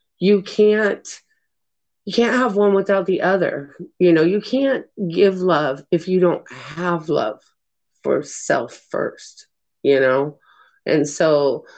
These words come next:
that, um, is a reflection, you know, too, of what you have discovered, you know, in your own self-discovery.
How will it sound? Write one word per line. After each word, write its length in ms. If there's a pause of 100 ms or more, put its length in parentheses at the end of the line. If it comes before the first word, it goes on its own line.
(260)
that, 600 (240)
um, 560 (580)
is 220
a 100
reflection, 1200 (960)
you 220
know, 460 (340)
too, 600 (220)
of 220
what 420 (240)
you 720
have 480 (180)
discovered, 840 (1000)
you 160
know, 140
in 200
your 180
own 200
self-discovery. 1200